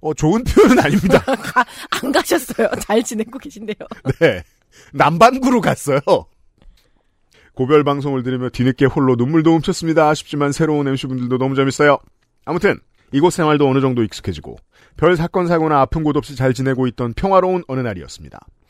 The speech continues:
Speaker 1: 서핑이 취미인 저희 부부는, 아, 바닷가에 사시는군요.
Speaker 2: 음.
Speaker 1: 그날도 집과 한 시간가량 떨어진 어느 바다에서, 이 미국 기준으로는 바닷가죠.
Speaker 2: 음, 네.
Speaker 1: <laughs> 한국 기준으로는 시내입니다만.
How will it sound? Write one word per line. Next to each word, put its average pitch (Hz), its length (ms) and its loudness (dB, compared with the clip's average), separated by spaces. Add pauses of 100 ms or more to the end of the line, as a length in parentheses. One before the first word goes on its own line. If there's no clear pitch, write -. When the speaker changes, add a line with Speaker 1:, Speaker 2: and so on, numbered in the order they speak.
(240)
Speaker 1:
서핑이 165 480 0
취미인 175 500 0
저희 120 260 4
부부는, 78 480 -12
아, 90 180 -6
바닷가에 90 340 -8
사시는군요. 71 600 -8
Speaker 2:
음. 139 60 -8 (840)
Speaker 1:
그날도 202 400 2
집과 170 400 0
한 175 100 -2
시간가량 160 460 -2
떨어진 143 400 -4
어느 123 240 -6
바다에서, 120 640 -4 (1300)
이 131 100 -6
미국 139 260 0
기준으로는 220 380 2
바닷가죠. 139 540 0 (120)
Speaker 2:
음, 151 60 -6
네. 156 60 -4 (260)
Speaker 1:
<laughs> - 180 0
한국 208 220 2
기준으로는 185 480 0
시내입니다만. 107 720 -6